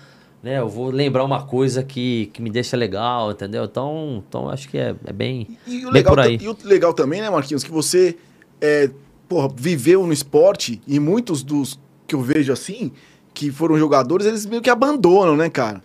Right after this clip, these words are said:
Speaker 2: E você continua ainda firme e forte no esporte, cuidando da
Speaker 1: Muitos,
Speaker 2: saúde.
Speaker 1: cara. Inclusive, semana passada, na Arena S P, ali na Barra Funda, eu encontrei o Zé Luiz, tinha alguns amigos, jogou aqui no São Paulo. O Zé Luiz, que jo-, joguei junto com ele no Atlético Mineiro.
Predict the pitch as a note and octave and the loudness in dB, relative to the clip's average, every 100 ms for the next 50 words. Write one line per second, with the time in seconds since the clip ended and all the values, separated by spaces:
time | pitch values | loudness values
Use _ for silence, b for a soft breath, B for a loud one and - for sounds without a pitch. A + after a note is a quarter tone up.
0 | b b C3 D3 D#3+ F#3 A3 F#3+ F#3+ G#3+ | b b -8 -4 -4 -2 -2 -2 -2 -2
1 | G#3+ G#3 A3 A3 - G3+ F3+ F#3+ - - | -2 -4 -2 -6 -2 -2 -2 -8 -8 2
2 | D#3 F#3+ - E3 D#3+ F3+ F3+ E3 C#3 D#3 | 4 4 2 -8 -4 -2 2 2 6 6
3 | D#3+ D#3+ E3 C#3+ - C3 B2 C3 C#3 C#3 | 6 6 4 2 0 -2 -2 -2 -2 0
4 | D3+ D#3 D3+ D3 D3 C#3 C#3 C#3 A#2 - | -2 -2 -2 -2 0 -2 0 -2 -2 -4
5 | - C3 D3+ A#2+ G#2 G#2 G2 G2+ A2 A2 | -2 0 0 -2 -4 -2 -4 -2 -2 0
6 | G#2+ G#2 G#2 A#2 A#2+ A2+ - G#2 - A#2+ | 0 -2 -2 -2 -2 -4 -6 -10 -4 -2
7 | C#3 - - - G2 G2 G#2 F#2+ F#2+ F#2 | -2 -6 -20 -6 -4 -4 -4 -4 -4 -6
8 | - B2 C3+ G#2 G2+ A#2 B2 C3 - C3+ | -6 -6 -2 -2 -2 -2 -2 -6 -2 0
9 | C#3 A2+ C3+ D#3 C3 C#3+ C#3+ - A#2 B2+ | 2 2 2 2 2 2 0 -2 -2 0
10 | B2 A2 B2 A2+ A2 C3 - F3 F3 F#3+ | 0 -2 -4 -2 -2 -2 -4 -4 0 0
11 | C3 D3 C3 F2 b b b b - F#2+ | 2 4 4 0 b b b b -12 -4
12 | G#2 G#2 A#2 C3+ C3+ - F#2+ G#2 G2+ G#2+ | -4 -2 -2 -2 -4 -8 -8 -6 -6 -4
13 | C3+ C3+ D3 - D#3 D#3+ D#3+ D#3+ F#3+ E3 | -2 -2 -4 -4 -4 -2 -2 -4 -2 0
14 | C#3 A2+ | 0 -2